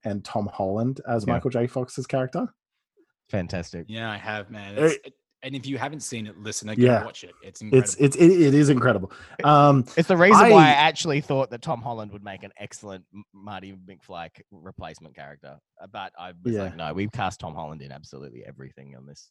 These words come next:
Speaker 2: on this podcast."
Speaker 1: This is very much true. I avoided casting Tom Holland myself, actually. Hey, um, y-, uh, I, I agree with you. Like, it's one of those things where, like, I really wanna see a Back to the Future movie, like, whether it's remade or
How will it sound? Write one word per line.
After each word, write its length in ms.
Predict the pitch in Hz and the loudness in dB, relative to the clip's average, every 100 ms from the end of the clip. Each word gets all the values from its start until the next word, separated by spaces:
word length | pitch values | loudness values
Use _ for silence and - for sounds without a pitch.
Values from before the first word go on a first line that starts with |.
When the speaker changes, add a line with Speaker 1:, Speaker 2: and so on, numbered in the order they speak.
| _ | _
Speaker 2:
on 80 | 76 | -20
this 100 | 71 | -20
podcast." 320 | _ 65 120 | _ -14 -2
Speaker 1:
This 180 | 117 123 | 0 2
is 180 | 120 117 | 0 -4
very 300 | 113 131 139 | 0 4 4
much 300 | 135 127 127 | 4 0 -2
true. 220 | - 135 - 156 135 | 0 0 0 -2 4
I 120 | 151 | 8
avoided 560 | 147 120 123 123 113 | 6 6 4 6 2
casting 400 | - 110 107 101 | 0 0 0 -4
Tom 200 | 101 95 | -6 -8
Holland 320 | 95 95 95 92 | -6 -6 -6 -6
myself, 440 | 87 - 90 85 | -10 -8 -10 -8
actually. 380 | 80 - - 90 - - - | -12 -10 -10 -10 -12 -20 -6
Hey, 220 | - 160 | 4 4
um, 480 | 156 156 147 139 135 _ _ _ _ - | 6 6 6 4 -2 _ _ _ _ -8
y-, 160 | 147 - | -4 -2
uh, 120 | 147 | -2
I, 240 | 101 143 147 - | 2 0 2 2
I 140 | 165 | 4
agree 220 | 165 180 | 6 6
with 160 | 202 - | 6 4
you. 100 | 139 | 4
Like, 240 | 127 120 | 4 2
it's 140 | 131 139 | 0 2
one 100 | 135 | 2
of 60 | |
those 160 | 127 120 | 2 2
things 180 | 120 120 | -2 2
where, 180 | 117 | 2
like, 300 | 113 107 - _ _ _ _ _ _ _ _ _ _ | 2 0 -4 _ _ _ _ _ _ _ _ _ _
I 140 | 131 175 | 4 4
really 460 | 139 117 135 139 | 4 4 8 8
wanna 260 | 117 123 135 | 6 2 0
see 240 | - 139 | 2 4
a 60 | 135 | 4
Back 220 | 135 135 | 0 -4
to 120 | - | -2
the 80 | 143 | -4
Future 420 | - 143 143 151 | -2 -4 0 0
movie, 460 | 135 139 139 160 185 | 2 0 0 -2 0
like, 240 | 135 127 | 0 2
whether 240 | 131 127 123 | 2 4 2
it's 220 | 117 127 | 0 2
remade 520 | 127 127 120 123 123 | 4 6 2 2 2
or 280 | 117 113 | 2 0